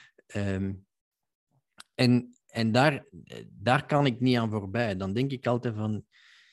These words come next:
"Ja, dat leed, daar roept hij mij, eh, de, iets op waarvan ik zeg: 'Nu moet ik die man helpen om het absurde van zijn,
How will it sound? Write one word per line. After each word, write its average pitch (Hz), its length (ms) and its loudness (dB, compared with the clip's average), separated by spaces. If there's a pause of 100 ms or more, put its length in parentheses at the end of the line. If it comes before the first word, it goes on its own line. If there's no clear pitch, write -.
(800)
"Ja, 117 240 0
dat 113 260 4
leed, 127 600 4 (140)
daar 110 240 -4
roept 139 260 2
hij 123 100 0
mij, 117 540 -2 (680)
eh, 98 380 -6 (1160)
de, 101 500 -2
iets - 320 -2
op 160 220 2
waarvan 113 300 0
ik 107 100 -4
zeg: 127 120 -6
'Nu 123 140 2
moet 123 120 4
ik 117 140 2
die 104 120 -2
man 120 320 0
helpen 117 380 -2
om 110 100 -4
het 107 140 -4
absurde 117 500 -4
van 101 200 -6
zijn, 95 200 -8